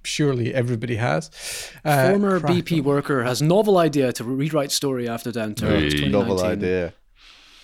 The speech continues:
Speaker 2: Vagabundo. Vagabundo is the name of the novel. There we are.
Speaker 1: Available in all good bookshop. Question fourteen. Energy Voice enjoys a readership from people in more than a hundred countries around the world. And there's a beautiful little parenthesis here from Alistair, always a stickler for accuracy, brackets,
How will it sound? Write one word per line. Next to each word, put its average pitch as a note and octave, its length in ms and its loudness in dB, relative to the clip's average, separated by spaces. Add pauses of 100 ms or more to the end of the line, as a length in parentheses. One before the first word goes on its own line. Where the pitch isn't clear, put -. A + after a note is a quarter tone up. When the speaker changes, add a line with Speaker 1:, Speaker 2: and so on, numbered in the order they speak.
(140)
Speaker 2:
Vagabundo. D3 800 2
Vagabundo C3 680 -2
is G2+ 100 -8
the A2 60 -8
name G2+ 180 -4
of G2+ 60 -8
the G2+ 60 -8
novel. F#2+ 300 -10
There A#2 140 -10
we G#2 120 -12
are. F#2+ 280 -14
Speaker 1:
Available D#3+ 320 4
in C#3 100 2
all C#3+ 140 2
good B2+ 200 -4
bookshop. - 480 -8
Question B3+ 340 4
fourteen. E3+ 640 0 (540)
Energy A3+ 280 6
Voice C#3 420 2
enjoys D3+ 400 2
a C#3+ 80 2
readership F3+ 420 0
from D#3 140 -6
people D#3 280 -2
in C#3 180 0
more E3+ 320 8
than E3+ 80 0
a E3 80 2
hundred F#3+ 400 2
countries D#3 420 2
around D3+ 240 4
the C#3 100 2
world. C3 400 6
And C3+ 120 -2
there's C3 120 0
a D3 60 2
beautiful C3+ 560 2
little B2+ 240 -2
parenthesis B2 680 -2
here C3 180 0
from C3+ 180 -8
Alistair, C3+ 460 0 (400)
always E3+ 400 6
a A#2+ 40 -4
stickler B2+ 320 -2
for B2+ 140 -4
accuracy, B2+ 440 -2
brackets, D#3+ 440 2